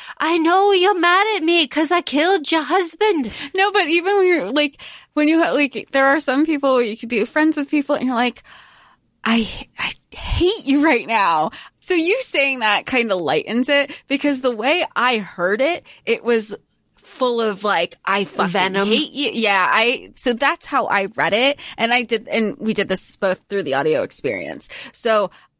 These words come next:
Speaker 2: I heard it that way too. So, but you rephrasing it,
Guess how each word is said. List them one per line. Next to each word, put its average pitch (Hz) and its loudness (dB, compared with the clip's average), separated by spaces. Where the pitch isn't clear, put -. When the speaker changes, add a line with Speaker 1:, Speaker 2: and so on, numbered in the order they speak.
Speaker 2:
I 214 0
heard 208 -2
it - -4
that - -4
way 208 0
too. 208 0
So, 262 -2
but 254 -4
you 247 0
rephrasing 214 0
it, 208 -2